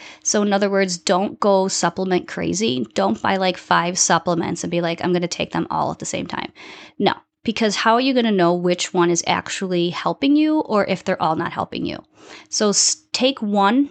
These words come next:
at a time. Take one at a time, and you can do it, like, maybe two weeks, every two weeks. Okay, you can add one or decrease one, and, you know, start, like, a little journal. Just take a notebook and write down which ones you're doing, how many milligrams, how many times a day you're taking it,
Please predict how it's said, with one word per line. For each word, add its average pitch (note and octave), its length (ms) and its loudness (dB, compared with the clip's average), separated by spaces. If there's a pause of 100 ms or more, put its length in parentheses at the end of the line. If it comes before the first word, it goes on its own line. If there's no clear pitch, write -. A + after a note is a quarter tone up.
(120)
at A#3+ 140 2
a C4+ 40 -2
time. - 540 -2
Take G#3+ 280 -4
one G#3+ 200 0
at B3+ 100 0
a C#4 40 2
time, A3+ 260 0
and A3 120 0
you A3+ 60 0
can C4 160 0
do F4 160 2
it, - 80 0
like, D#4 180 0
maybe A#3 200 0
two - 200 0
weeks, - 380 -2
every A#3 200 -2
two G#3+ 200 0
weeks. - 320 -2 (400)
Okay, G3 300 0
you G3+ 160 0
can F#3+ 280 -4
add G#3 260 4
one G3 360 2
or F3 160 -2
decrease F#3 640 -2
one, G3 380 0 (720)
and, G#3 340 0
you A3+ 140 0
know, G3 60 0
start, C4+ 300 0
like, E4 140 0
a D4 60 0
little B3+ 160 2
journal. F#3+ 340 0
Just A3 200 -4
take D4 160 -2
a C#4+ 40 4
notebook A#3 640 0
and F#3 380 -2
write - 380 -2
down G3 500 2 (340)
which G3+ 300 0
ones F#3+ 180 2
you're E3+ 80 0
doing, C4 340 2
how G3+ 140 0
many F3 200 2
milligrams, A3 680 0
how A3 160 -4
many G#3+ 160 -2
times G3+ 300 -2
a F#3+ 40 -8
day - 200 0
you're - 140 -4
taking - 420 -2
it, G#3+ 180 2